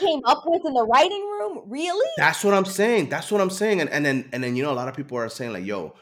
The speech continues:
Speaker 2: the writer of this movie is the one that's gonna write the, what is it? The Kang Dynasty, Avengers Kang
Speaker 1: Was it just
Speaker 2: Dynasty." I'm
Speaker 1: one
Speaker 2: like, "Oof."
Speaker 1: person?
Speaker 2: This per-, who, I don't know who it is. Whoever wrote this movie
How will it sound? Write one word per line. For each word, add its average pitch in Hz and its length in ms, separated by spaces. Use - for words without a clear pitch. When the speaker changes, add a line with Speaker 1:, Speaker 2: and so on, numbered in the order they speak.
Speaker 2:
the 92 100
writer 107 360
of 101 100
this 107 200
movie 101 280
is 95 100
the 92 80
one 95 120
that's 92 120
gonna 90 220
write 87 420
the, 73 500
what 95 200
is 95 120
it? 92 180
The - 80
Kang 104 340
Dynasty, 85 540
Avengers 87 400
Kang - 220
Speaker 1:
Was 277 100
it - 80
just 480 180
Speaker 2:
Dynasty." 214 140
I'm 196 60
Speaker 1:
one 247 100
Speaker 2:
like, - 160
"Oof." 190 180
Speaker 1:
person? 359 260
Speaker 2:
This 92 180
per-, 98 260
who, 107 140
I 113 80
don't 170 100
know 156 140
who 139 200
it 123 60
is. 110 160
Whoever 160 300
wrote 170 180
this 160 200
movie 120 340